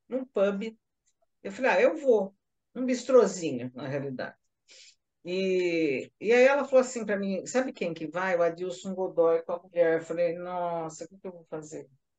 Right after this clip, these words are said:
Né? Mas eu ia cantar Lua Branca. Uma das músicas que eu ia cantar era Lua Branca, cantar Mulambo, essas coisas. Aí ela falou assim, "Não, tranquilo, Alicia, tranquilo."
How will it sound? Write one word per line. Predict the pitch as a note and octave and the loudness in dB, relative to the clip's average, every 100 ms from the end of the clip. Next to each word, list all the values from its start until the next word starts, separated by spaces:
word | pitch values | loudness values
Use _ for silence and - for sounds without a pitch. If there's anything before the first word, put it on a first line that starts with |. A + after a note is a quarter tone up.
| _ | _
Né? | G3 B3 - _ _ _ _ _ - | -12 -12 -14 _ _ _ _ _ -4
Mas | E3 | -2
eu | F#3 | 2
ia | G3+ G3 | 0 0
cantar | G#3 G3 G3+ | -2 -2 -2
Lua | G3+ A#3 | 0 2
Branca. | F#3+ D3+ C#3 | 2 0 -2
Uma | D#3+ F3+ | -8 -2
das | E3 D#3+ | -2 -2
músicas | E3+ E3+ F3+ - | -6 -10 -12 -8
que | E3 | -4
eu | |
ia | E3 | -4
cantar | D#3+ - E3 | -6 -6 -4
era | F3+ F3 | -4 -4
Lua | F3+ | -4
Branca, | E3 D#3+ F3 E3 _ | -4 -4 -4 -8 _
cantar | D3 C3+ D3 | -12 -10 -4
Mulambo, | D#3+ D3+ D#3 F3+ E3+ D#3+ C3 | -2 0 0 0 -2 -2 -4
essas | - - | -6 -10
coisas. | - - - _ _ _ _ _ _ E3 | -10 -10 -14 _ _ _ _ _ _ -2
Aí | E3+ | 2
ela | F#3 | 2
falou | F#3 F#3+ F3+ | 0 -2 -4
assim, | - G3 E3+ D3+ D3 | -4 -6 -6 -6 -6
"Não, | G#3+ D4+ C#4+ G3+ | -6 -6 -6 -8
tranquilo, | G3 D4+ F4 - E3+ G3 G3+ D3 | 0 0 0 -8 -4 -4 0 0
Alicia, | C3 - G#2+ - | 0 -8 -10 -10
tranquilo." | B3 E4 - D#3+ D3 | -12 -12 -10 -6 -6